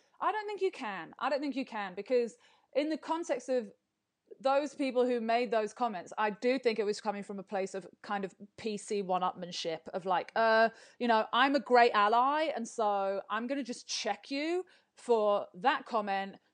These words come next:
because it was kind of wrong." You know what I mean? I think there's nothing I could have said. I can't then come online and be like, "Okay, yeah, but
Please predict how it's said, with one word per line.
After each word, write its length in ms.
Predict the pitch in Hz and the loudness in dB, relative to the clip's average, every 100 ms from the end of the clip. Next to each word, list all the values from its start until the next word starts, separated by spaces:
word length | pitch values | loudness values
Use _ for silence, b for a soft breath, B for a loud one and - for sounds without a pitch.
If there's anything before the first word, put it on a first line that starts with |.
| - | -6
because 320 | 220 233 214 | -2 -2 -2
it 100 | 202 | -4
was 240 | 214 208 - - | -4 -6 -10 -8
kind 260 | 233 214 | -4 -4
of 120 | 196 175 | -4 -8
wrong." 100 | - | -2
You 80 | 226 | 2
know 80 | 247 | 4
what 100 | 240 | 2
I 20 | |
mean? 180 | 240 262 b b | -2 -8 b b
I 140 | 226 | -6
think 460 | 254 277 254 - - _ _ _ | 0 0 0 -12 -20 _ _ _
there's 180 | 247 247 | 2 2
nothing 520 | 240 254 311 339 320 269 | 2 0 0 0 0 0
I 140 | 254 | 0
could 200 | 254 247 | 0 -2
have 120 | 226 | -2
said. 360 | - 254 170 175 | -2 -2 -2 0
I 180 | 220 302 | 0 0
can't 360 | 320 311 240 | 0 -2 2
then 260 | 262 254 247 | 2 4 2
come 280 | - 240 226 | -2 0 0
online 400 | 220 226 220 208 | 0 -2 -2 -4
and 100 | 208 | 0
be 180 | 208 | 2
like, 540 | 202 196 196 - - - _ _ - | 2 2 0 -4 -18 -20 _ _ -6
"Okay, 240 | 254 269 254 | -4 0 2
yeah, 160 | 262 | 2
but 200 | 233 208 | 2 -4